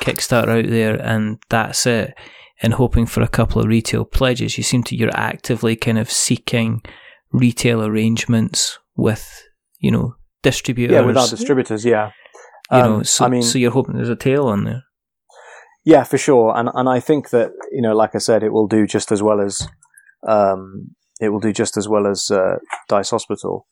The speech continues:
Speaker 2: But,
Speaker 1: Mm-hmm.
Speaker 2: you know, w-, when we were at Essen and, you know, we had, that's like a, a very basic prototype box, we must have had about a hundred people come up to our stand.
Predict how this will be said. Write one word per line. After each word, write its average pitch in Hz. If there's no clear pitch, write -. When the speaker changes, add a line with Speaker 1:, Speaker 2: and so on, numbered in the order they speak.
Speaker 2:
But, 120
Speaker 1:
Mm-hmm. -
Speaker 2:
you 156
know, 123
w-, 131
when 160
we 143
were 117
at 104
Essen 101
and, 104
you 110
know, 104
we 104
had, 107
that's 95
like 92
a, 92
a 98
very 98
basic 95
prototype 92
box, -
we 190
must 262
have -
had 131
about 117
a -
hundred 143
people 113
come 117
up 104
to 107
our 98
stand. 95